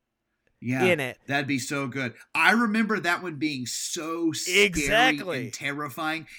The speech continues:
Speaker 1: And then they even made, they, then they stitched it up. Do you know that's not even there anymore?
Speaker 2: Yeah, they took the, now it's, it's, it indefinitely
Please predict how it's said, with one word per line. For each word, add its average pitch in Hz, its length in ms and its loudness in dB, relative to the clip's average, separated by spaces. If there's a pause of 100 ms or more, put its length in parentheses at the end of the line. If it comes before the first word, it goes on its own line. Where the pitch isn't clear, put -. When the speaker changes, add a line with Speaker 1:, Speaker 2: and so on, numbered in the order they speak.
(100)
Speaker 1:
And 226 160 2
then 262 160 0
they 285 140 2
even 240 420 -2
made, 214 240 -2
they, 202 160 -2
then 214 240 -2
they 214 240 -4 (120)
stitched - 760 -6
it 180 140 -6
up. 202 240 -2 (160)
Do 165 100 -12
you 185 60 -6
know 247 120 0
that's 180 220 -4
not 156 180 -2
even 156 220 -4
there 110 240 -6
anymore? 156 160 -8
Speaker 2:
Yeah, 208 220 6
they 131 220 -2
took - 340 -8
the, 160 220 -4
now 151 280 0
it's, 170 220 -6
it's, 160 240 -10
it 151 180 -8 (160)
indefinitely 151 840 -8